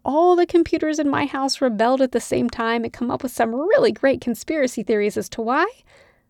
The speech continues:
let's be realistic, it was just a coincidence.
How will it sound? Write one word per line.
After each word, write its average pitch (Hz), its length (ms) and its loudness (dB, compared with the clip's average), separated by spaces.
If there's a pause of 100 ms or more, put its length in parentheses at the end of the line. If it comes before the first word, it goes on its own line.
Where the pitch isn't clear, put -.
(140)
let's 254 340 -2
be - 160 -2
realistic, - 640 -6 (280)
it 254 280 -2
was 262 160 -2
just - 340 -6
a 190 60 -8
coincidence. - 840 -8